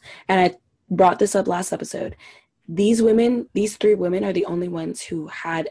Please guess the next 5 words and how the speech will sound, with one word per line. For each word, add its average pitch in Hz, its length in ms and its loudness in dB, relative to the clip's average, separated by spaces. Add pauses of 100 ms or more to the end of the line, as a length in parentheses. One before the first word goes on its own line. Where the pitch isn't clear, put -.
a 165 60 -4
relationship 156 760 -4 (600)
before 175 420 2
the 160 140 -2
show, 381 420 -2